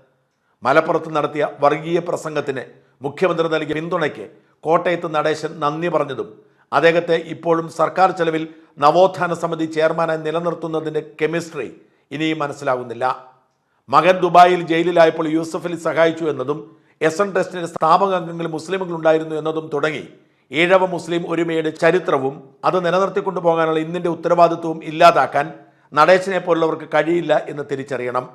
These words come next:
നിവർത്തന പ്രക്ഷോഭവും സംവരണ സമുദായങ്ങളുടെ ഐക്യസമരവും ഏറ്റവും കൂടുതൽ നേട്ടമുണ്ടാക്കി കൊടുത്തത് ഈഴവ സമുദായത്തിനാണെന്നതും തിരിച്ചറിയുന്ന ഒരുപാട് മനുഷ്യരും എസ് എൻ ഡി പിയിലുണ്ട് എന്നതും ഓർക്കേണ്ടതാണ്. മൂവാറ്റുപുഴ അഷ്റഫ് മൗലവിയോടും അദ്ദേഹത്തിന്റെ രാഷ്ട്രീയ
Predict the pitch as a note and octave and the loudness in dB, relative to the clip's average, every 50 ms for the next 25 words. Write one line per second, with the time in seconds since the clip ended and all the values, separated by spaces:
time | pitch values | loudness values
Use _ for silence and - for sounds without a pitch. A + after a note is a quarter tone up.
0 | - _ _ _ _ _ _ _ _ _ - A#2+ D3 D3+ E3+ E3+ E3+ F3+ F3 E3+ | -20 _ _ _ _ _ _ _ _ _ -8 -2 2 2 2 2 4 2 2 2
1 | E3+ E3 D#3 - - E3 D#3 D#3+ D#3+ D#3+ D#3 D3+ - D3 D#3 D#3+ F3 E3+ E3+ E3+ | 0 -2 -2 0 0 0 0 0 -2 -4 -6 -6 -6 -4 -2 -2 -2 0 -2 -4
2 | E3+ E3+ E3+ E3 D#3+ D#3+ D#3+ D#3+ D#3+ D#3+ D3+ E3 - D3 D3+ D#3 D3+ - F3 E3 | -4 -4 -4 0 2 2 2 2 0 -2 -4 -4 -2 -2 -2 -4 -4 -4 -8 -6
3 | E3+ D#3+ D#3+ D3+ C#3+ A#2+ G#2+ - - - _ _ _ _ - C3 D3+ D#3+ - F#3+ | -6 -4 -2 0 0 -2 -2 -8 -12 -20 _ _ _ _ -2 2 2 2 4 2
4 | F3+ E3 E3 D#3+ E3 D#3+ D#3+ D#3 D#3 E3 D#3+ F#3 F3+ E3 D#3+ E3 D#3 D#3+ E3 - | -2 -2 0 0 0 0 0 0 0 -2 0 -2 -2 0 0 0 0 -2 -6 -8
5 | D#3+ D3+ D3 D#3 D3+ D3 D3 D#3 E3 E3+ F3 E3+ E3+ D#3+ D#3+ D3+ D#3 D#3+ D#3 D#3+ | -8 -6 -6 -6 -6 -4 -4 -2 -2 -2 -2 -2 -4 -6 -4 0 0 0 0 0
6 | D3+ D3 D3+ D#3 D3+ D3 C#3+ D3+ D#3 D3+ - - _ _ _ _ _ - E3 E3+ | -2 -2 -2 -2 -2 -4 -4 -6 -8 -8 -12 -18 _ _ _ _ _ -4 -2 -2
7 | G3+ G3 - F#3 F3 E3 E3 D#3+ D#3 D#3 D#3 E3+ - D#3+ D#3 D#3+ D#3 F3 E3+ E3+ | -2 0 2 2 2 2 2 -2 -2 -2 -2 -4 -2 -2 -4 0 4 6 6 6
8 | E3+ E3 D#3+ D#3 D#3+ D3+ - D#3 C3 G#2 F#2+ - _ _ _ _ - D3 C#3+ - | 4 2 -2 -4 -6 -6 -8 -8 -8 -10 -12 -14 _ _ _ _ -6 -6 -4 -4
9 | E3+ E3+ E3+ E3+ E3+ E3 D3 D3 D3+ D3+ D3+ D#3+ - D3+ C#3+ D3 C#3+ C#3 C#3 D3+ | -4 -4 -4 -4 -4 -6 -8 -6 -4 -2 -2 -2 -2 -4 -4 -4 -4 -4 -4 -4
10 | C#3+ B2+ - C#3 C3+ B2 A#2+ A#2 A2+ A#2+ B2+ C3 C#3+ - - - _ _ _ - | -6 -4 -4 -4 -4 -4 -2 -2 -2 0 0 -2 -2 -4 -12 -20 _ _ _ 0
11 | C#3+ D#3+ F3 F3 F3+ F3 E3 D#3 C#3 - E3+ D#3 - E3+ D#3+ D3 D3+ D#3 D#3+ D#3+ | 4 4 4 4 2 0 2 0 0 0 -4 -4 -4 -2 0 0 2 2 2 0
12 | D#3 D#3 D3+ C3 G#2+ F#2 D#2 D2+ - - _ _ _ _ _ _ _ - C#3 D#3+ | 0 2 0 0 0 -4 -8 -14 -16 -20 _ _ _ _ _ _ _ -2 2 2
13 | D#3+ D#3+ D#3+ E3 D#3 D#3 D#3 D3 D#3 E3 D#3+ - - F3 F3+ | 2 2 0 -4 -2 0 2 4 2 2 0 -2 -8 -6 -4